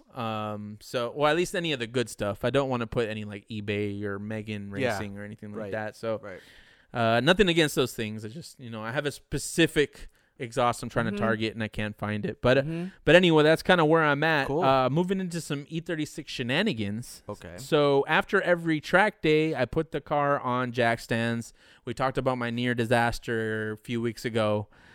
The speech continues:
Speaker 1: Um, and I inspect the car. Um, I'm having a bit of an issue, uh, with the polyurethane bushings I'm putting on.
Speaker 2: Yeah.
Speaker 1: And then I'm having to torque these shits down after every track day.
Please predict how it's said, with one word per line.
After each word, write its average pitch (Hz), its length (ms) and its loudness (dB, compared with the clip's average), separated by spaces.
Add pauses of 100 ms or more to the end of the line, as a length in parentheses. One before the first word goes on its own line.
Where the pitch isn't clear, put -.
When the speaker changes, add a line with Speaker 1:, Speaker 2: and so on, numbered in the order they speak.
(180)
Speaker 1:
Um, 113 840 4 (120)
and 120 760 0
I 123 100 2
inspect 123 420 0
the 143 60 -4
car. 117 560 6 (540)
Um, 123 560 4
I'm 175 120 -4
having 285 340 2
a 277 60 4
bit 226 180 2
of 208 120 6
an 175 140 2
issue, 143 800 2 (180)
uh, 139 420 0
with 135 240 4
the 139 80 0
polyurethane 156 760 0
bushings 180 400 0
I'm 196 120 0
putting 208 260 4
on. 220 340 0 (100)
Speaker 2:
Yeah. 95 240 -8 (120)
Speaker 1:
And 156 220 -2
then 175 80 0
I'm 175 120 -2
having 202 360 -2
to 202 80 0
torque 165 400 0
these 156 160 -6
shits - 400 -4
down 127 680 0 (520)
after 147 320 -6
every 147 280 2
track 147 340 -2
day. - 240 -18